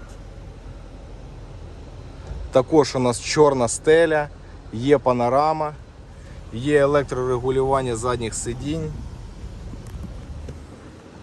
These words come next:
Також є підігрів та вентиляція передніх та задніх сидінь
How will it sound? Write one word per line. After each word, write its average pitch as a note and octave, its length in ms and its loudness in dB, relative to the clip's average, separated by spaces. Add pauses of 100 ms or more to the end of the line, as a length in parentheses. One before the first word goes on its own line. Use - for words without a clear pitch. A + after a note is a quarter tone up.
(1600)
Також D3+ 540 4
є C#3+ 140 2
підігрів C#3 580 0
та C3+ 120 2
вентиляція C#3 760 2
передніх D3 460 4
та D3 140 0
задніх C#3 380 2
сидінь C3 540 -4